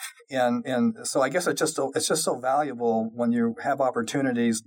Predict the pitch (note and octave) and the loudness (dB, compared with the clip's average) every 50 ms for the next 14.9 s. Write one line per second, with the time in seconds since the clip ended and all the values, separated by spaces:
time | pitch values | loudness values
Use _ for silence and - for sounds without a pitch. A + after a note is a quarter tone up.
0 | - _ C#3 C3 C3+ C#3+ D3 - - B2 A#2 A2 A2+ A#2 A#2+ - A#2 A#2 A2+ A2 | -14 _ -2 0 0 0 -2 -2 -2 0 0 0 0 0 -2 0 0 0 0 0
1 | A2 A#2 A#2+ B2+ B2 B2 A2+ A2+ A2+ A2+ A#2+ B2+ B2 A#2 G#2 G#2 G2+ - - A#2+ | 2 2 2 2 2 -2 -4 -4 -2 0 2 2 2 0 -4 -8 -8 -4 -2 0
2 | A2+ A2+ A#2 A2+ A2+ A2 A2+ A#2 A2+ A2+ A#2 A2 A2 G#2+ G#2 A2+ A2+ A#2+ B2 A#2+ | 0 2 2 0 2 2 2 0 2 0 0 0 0 -2 0 2 2 2 2 2
3 | A#2 G#2 G#2 G#2 - - - - - - - - _ _ _ _ - - A#2+ A#2 | 0 -2 -2 -2 -4 -8 -18 -20 -20 -20 -20 -20 _ _ _ _ -4 -2 0 0
4 | A2 - A#2+ A#2+ A#2 B2 A#2+ - B2 A#2+ - - B2 A#2+ A#2 A#2 - _ _ _ | 0 0 0 0 0 0 -2 -2 -4 -6 -2 0 0 2 2 0 -2 _ _ _
5 | - A#2 A2+ G#2 G#2+ A2 - B2+ B2 B2 A#2+ A#2 A2 A2 A2 A2 - B2 A2+ A2+ | -2 0 0 0 0 -2 -2 -2 0 2 2 2 2 2 0 -2 -2 -2 -2 -2
6 | A2 - A2+ A2+ A2 G#2+ G2+ - - - _ - _ _ _ _ _ _ - A2+ | -2 -2 -2 0 0 -2 -4 -8 -16 -20 _ -20 _ _ _ _ _ _ 0 0
7 | A2 G#2 A2+ B2 A2+ - - A#2 A#2+ A#2+ - - A#2+ A#2 G#2+ G#2 G#2+ - - - | 0 0 -2 -4 -4 -2 0 0 0 0 -2 -2 -2 0 0 -2 -4 -8 -6 -4
8 | - A#3 A3 A3 - - A#2 A#2+ A#2+ A#2 A2+ A2+ A3 - A2+ G#2 - - - B2+ | -2 -2 0 0 -2 -2 0 0 2 2 2 2 0 0 -4 -6 -6 -6 -4 0
9 | A#2+ A#2+ A2+ A2 - - A#2 A2+ A2+ A2+ - - G2 G2 G2+ G2+ - _ - - | 2 2 2 0 0 -2 -2 -2 -2 -4 -4 -2 -2 -2 -2 -4 -8 _ -20 -20
10 | - - _ _ _ - - - - G3 D#3+ C3+ - C3 C#3+ C#3+ D#3 D3+ D3 - | -20 -20 _ _ _ -10 -6 -2 0 0 0 0 -2 0 0 2 2 0 -2 -4
11 | C3+ B2 A#2 A2 A2 A2 - - _ _ _ _ _ _ _ - - A#2+ A2+ A#2 | -4 -2 0 0 0 0 -2 -6 _ _ _ _ _ _ _ -4 -2 0 0 2
12 | A#2 A#2 A2+ A2+ - B2 A2+ A2 A2 A2 G#2 G2+ - A#2 A2 G#2 G#2 G#2 G2+ G2+ | 2 0 0 -2 -2 0 0 2 2 0 0 -2 -2 0 0 2 2 0 -2 -4
13 | - A#2+ A#2+ A2+ A2 - E3+ F3 D#3+ D#3+ - C3 C3 C3+ C3 - A#2+ A#2 A2 - | -2 0 0 0 0 0 0 0 0 -2 -2 -2 -2 -2 0 0 0 0 0 -2
14 | B2 - D#3 D#3+ D#3 E3+ E3 C3+ B2 B2 C3 B2+ - - - A#2 A2 G#2+ | -4 -2 -2 0 0 0 0 2 2 0 -2 -2 -4 -2 -2 0 0 0